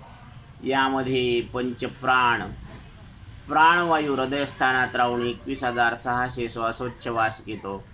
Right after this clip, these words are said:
अपानवायू गुदस्थानात राहून मलमूत्र त्याग करतो. समान वायू नाभिस्थानामध्ये राहून अन्न रस नाडीद्वारा सर्व शरीरात पोहोचवितो.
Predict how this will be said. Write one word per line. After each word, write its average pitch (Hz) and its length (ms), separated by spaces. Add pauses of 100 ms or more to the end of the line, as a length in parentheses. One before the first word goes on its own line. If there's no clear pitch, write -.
(480)
अपानवायू 147 680
गुदस्थानात 131 840
राहून 123 300
मलमूत्र 131 680
त्याग 120 420
करतो. 107 480
समान 117 640
वायू 113 520
नाभिस्थानामध्ये 113 1160
राहून 104 440 (840)
अन्न 190 280
रस 147 460
नाडीद्वारा 127 840
सर्व 127 400
शरीरात 127 520 (140)
पोहोचवितो. 123 760